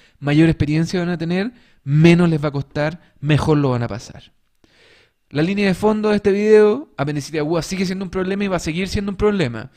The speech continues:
Lo bueno es que es un problema frecuente y al ser un problema frecuente, si uno trata de solucionarlo, requieres poco tiempo, ¿ya? Porque rápidamente te vas a hacer tu, eh, tu gestalt, te vas a hacer tu idea. El tiempo de evolución en el dolor abdominal y en la apendicitis aguda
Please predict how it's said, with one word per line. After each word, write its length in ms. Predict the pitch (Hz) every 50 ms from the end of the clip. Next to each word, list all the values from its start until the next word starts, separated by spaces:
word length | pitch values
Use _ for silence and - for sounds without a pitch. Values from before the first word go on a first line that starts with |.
| _ _ _ _ _ _ _ _
Lo 140 | - 139 147
bueno 300 | 147 175 196 202 214 226
es 60 | 220
que 100 | - 190
es 40 | 185
un 60 | 175
problema 320 | - 180 175 185 190 196 185
frecuente 640 | - 214 208 202 220 190 147 120 113 107 - 117
y 100 | 117 127
al 80 | 127 123
ser 160 | - 175 170
un 80 | 185 175
problema 320 | 175 180 175 190 190 185
frecuente, 540 | 180 208 202 196 208 170 127 120 120 - 120
si 100 | - 151
uno 160 | 156 160 151
trata 220 | - 165 160 160 170
de 100 | 160 156
solucionarlo, 720 | 151 165 156 160 - 226 226 233 233 233 247 262 320 339 - - _ _ _ _ _ _ _ _ _ _ _ _ _ _ _ _ _ _ _ _ _ _ _ _ _ - _
requieres 420 | - 208 180 208 165 214 208 196 -
poco 220 | - 208 202 196
tiempo, 460 | 180 185 139 113 104 - - - - - _ _ _ _ _ _ _ _ _
¿ya? 240 | - 131 135 143 143
Porque 280 | 135 143 135 - 151 139
rápidamente 680 | 165 185 196 190 214 208 202 196 202 202 196 - 208
te 100 | 165 185
vas 100 | 175 165
a 60 | 165
hacer 280 | 160 151 - 175 170 160
tu, 340 | - - 165 170 185 185 180 - _ _ _ _ _ _ _ _
eh, 440 | - 147 143 135 131 127 123 120 113 123
tu 120 | - 147
gestalt, 440 | 139 139 131 - - 165 165 160 151
te 80 | 165 147
vas 100 | 139 139
a 40 | 143
hacer 180 | 135 147 143
tu 120 | - - 127
idea. 360 | 117 104 82 76 82 - - _ _ _ - - - - - _ _ _
El 160 | - 160 147 -
tiempo 360 | - 220 226 233 226 226 220
de 60 | 214
evolución 480 | 208 202 190 180 156 - - 208 202 208
en 60 | 208
el 100 | 208 190
dolor 180 | 190 185 190
abdominal 520 | 190 190 185 180 185 185 190 185 175 151 139
y 60 | 143
en 80 | 139 139
la 60 | 135
apendicitis 400 | 139 139 135 131 165 151 180 165
aguda 480 | 151 151 147 156 170 180 185 202 226